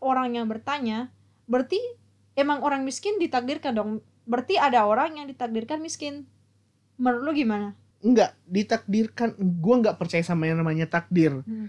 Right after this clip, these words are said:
Speaker 2: Semuanya ada pilihan. Lu mau pilih apa enggak? Nah,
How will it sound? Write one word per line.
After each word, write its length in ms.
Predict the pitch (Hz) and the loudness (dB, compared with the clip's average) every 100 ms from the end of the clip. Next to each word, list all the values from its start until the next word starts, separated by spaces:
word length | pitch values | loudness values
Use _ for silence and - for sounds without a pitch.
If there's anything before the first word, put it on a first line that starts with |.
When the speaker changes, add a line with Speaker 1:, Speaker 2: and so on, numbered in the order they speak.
| - | -14
Speaker 2:
Semuanya 520 | - 180 185 190 226 | 0 2 4 4 2
ada 140 | 220 196 | 2 0
pilihan. 680 | 175 160 170 175 151 139 135 _ _ _ _ _ _ _ _ | 2 0 2 2 2 0 -8 _ _ _ _ _ _ _ _
Lu 160 | 202 233 | 4 6
mau 160 | 220 | 6
pilih 260 | - 202 196 | 4 2 2
apa 160 | 185 | 0
enggak? 400 | 180 180 180 156 - _ _ _ _ _ _ _ _ - | -2 2 2 2 0 _ _ _ _ _ _ _ _ 0
Nah, 340 | 185 175 143 | 2 2 0